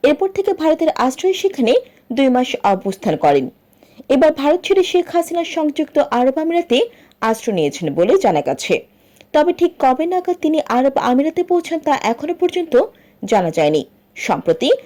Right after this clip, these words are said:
আরব আমিরাতে দেখা গেছে সাবেক সংসদ সদস্য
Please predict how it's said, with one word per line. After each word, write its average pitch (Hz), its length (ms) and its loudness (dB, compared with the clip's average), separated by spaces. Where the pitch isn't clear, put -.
আরব 277 300 2
আমিরাতে 359 400 0
দেখা 285 280 0
গেছে 277 360 2
সাবেক 311 380 -2
সংসদ 226 340 -4
সদস্য 214 520 0